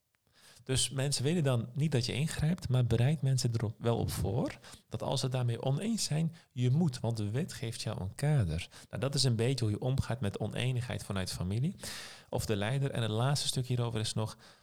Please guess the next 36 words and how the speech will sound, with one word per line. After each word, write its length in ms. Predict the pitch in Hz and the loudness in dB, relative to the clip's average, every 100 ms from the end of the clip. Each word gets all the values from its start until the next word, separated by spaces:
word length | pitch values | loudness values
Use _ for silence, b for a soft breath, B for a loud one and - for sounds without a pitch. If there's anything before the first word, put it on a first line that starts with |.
| B - | B 0
als 200 | 127 123 | 2 2
iemand 280 | 139 135 | 2 0
jou 120 | 123 117 | 0 -2
niet 100 | 123 | -2
de 160 | 107 | -2
ruimte 400 | 95 110 160 147 | -2 0 -2 -2
geeft 220 | 98 95 | -2 -2
om 100 | - | -4
te 120 | 107 - | -2 0
zorgen 300 | 113 120 107 | 0 0 -2
voor 140 | 95 | -2
een 120 | 95 | -2
patiënt, 300 | - 101 143 | -2 -4 -2
heb 140 | 123 - | -4 -2
je 60 | |
een 60 | 98 | 0
heel 160 | 107 | 0
grandioos 540 | 131 - 113 95 85 - | 0 -2 -4 -4 -8 -10
probleem, 420 | - 82 95 143 | -6 -4 -2 0
want 220 | 131 104 | 0 -2
dan 200 | 104 127 | 0 0
is 140 | 147 110 | 0 -2
het 120 | - | 0
namelijk 260 | 101 101 | 0 0
nog 100 | 101 | 0
een 80 | 98 | -2
vraag 240 | - 110 113 | -2 -2 0
of 100 | 107 | 0
je 60 | |
kunt 240 | 104 104 98 | 0 -2 -2
blijven 480 | 107 113 101 98 101 | -2 -2 0 -2 -2
zorgen 480 | - 117 90 - - | 2 4 4 0 -4
voor 160 | 92 | -4
die 100 | 92 | -2
ene 180 | 92 92 | -2 -4
patiënt. 500 | - - - - - | -4 -4 -4 -4 -8